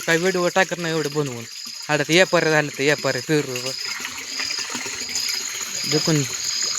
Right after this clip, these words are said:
जगतभाई आमचा गेला या गावात, गेलंय ते आणा गेलंय दोरी. ते, ते कोण तिकडे विटा आहे त्या भाऊ बहिणींनो, तर माल केला एका पोत्याचा. एवढा मला आठवायचा भाऊ बहिणींनो, आणि आपलं निघायचं घर,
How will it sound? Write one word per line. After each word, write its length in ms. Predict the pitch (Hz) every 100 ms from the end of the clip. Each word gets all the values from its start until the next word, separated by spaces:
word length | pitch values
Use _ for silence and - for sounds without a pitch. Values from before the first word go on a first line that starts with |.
| - - 127
जगतभाई 380 | 160 156 143 165
आमचा 240 | 160 165
गेला 320 | 160 185 160
या 160 | 160 160 - - - - - - - - - - - - - - 147 143 - - 151 151
गावात, 200 | 180 160
गेलंय 360 | 151 185 165
ते 120 | 143 160
आणा 280 | 175 160
गेलंय 280 | 151 160 151
दोरी. 300 | 143 170 147
ते, 1040 | 160 - - - - - - - - - -
ते 280 | - - 160
कोण 140 | 165
तिकडे 180 | 170 160
विटा 200 | 175 175
आहे 100 | 165
त्या 100 | 151
भाऊ 220 | 160 151
बहिणींनो, 480 | 151 160 147 139 185 - - - - - - - -
तर 60 |
माल 180 | 147 165 147
केला 220 | 175 151
एका 200 | 147 139 -
पोत्याचा. 360 | 175 - 117 123 - - - - - - - - - - - - 135
एवढा 200 | 151 160
मला 160 | 160 165
आठवायचा 360 | 170 170 156
भाऊ 220 | 165 165
बहिणींनो, 440 | 156 175 156 143 180 - - - - - - - - -
आणि 160 | 131 143
आपलं 300 | 143 147 156
निघायचं 320 | 170 151 139
घर, 160 | 139